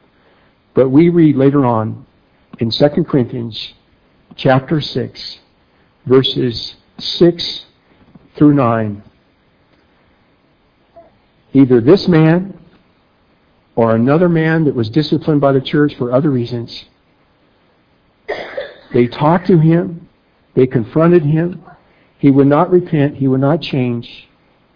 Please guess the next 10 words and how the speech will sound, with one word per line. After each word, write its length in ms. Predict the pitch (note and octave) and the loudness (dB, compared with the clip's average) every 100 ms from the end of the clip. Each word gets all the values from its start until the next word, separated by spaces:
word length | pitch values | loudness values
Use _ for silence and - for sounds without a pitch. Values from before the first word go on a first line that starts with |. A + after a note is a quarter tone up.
| _ _ _ _ - | _ _ _ _ -4
and 140 | B2 | 0
they 100 | B2 | 2
removed 420 | B2+ C3 D3+ F3+ | 2 4 4 4
the 80 | D3 | 0
hand 300 | C3 D3+ D#3 | -2 0 0
of 120 | D3+ | -2
fellowship. 520 | D3 B2 A#2 - A#2 - _ _ _ _ _ | -4 -4 -6 -10 -12 -14 _ _ _ _ _
And 160 | A#2+ B2+ | -6 -4
Paul 280 | D3+ C#3 | 0 0
says, 640 | C#3 - B2 A2+ A2 - | -2 -4 -4 -6 -14 -20